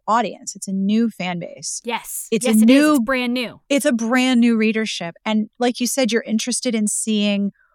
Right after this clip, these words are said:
Speaker 1: where they go, what they read next. I am so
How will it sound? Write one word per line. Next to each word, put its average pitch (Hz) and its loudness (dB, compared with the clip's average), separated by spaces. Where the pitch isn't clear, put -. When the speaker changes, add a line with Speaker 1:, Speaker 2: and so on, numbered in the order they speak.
Speaker 1:
where 214 2
they 202 2
go, 180 0
what 196 -2
they 190 -2
read 185 -4
next. 175 -6
I 220 0
am 320 2
so 220 2